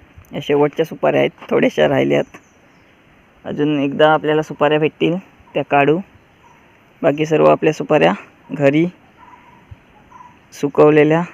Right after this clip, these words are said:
आहेत, जमा केलेल्या. तर ह्या थोड्याशा इथं होत्या, त्या इथेच ठेवल्यात. आणि ही आहे आपली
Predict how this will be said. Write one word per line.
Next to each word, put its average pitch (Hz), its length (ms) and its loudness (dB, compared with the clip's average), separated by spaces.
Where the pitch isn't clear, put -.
आहेत, 151 260 0
जमा 147 340 2
केलेल्या. 143 440 0
तर 160 60 -4
ह्या 151 180 0
थोड्याशा 151 300 0
इथं 160 180 0
होत्या, 156 320 -2
त्या 156 160 0
इथेच - 340 -8
ठेवल्यात. 143 400 -4
आणि 147 240 -4
ही 156 60 -4
आहे 151 140 0
आपली 156 300 -4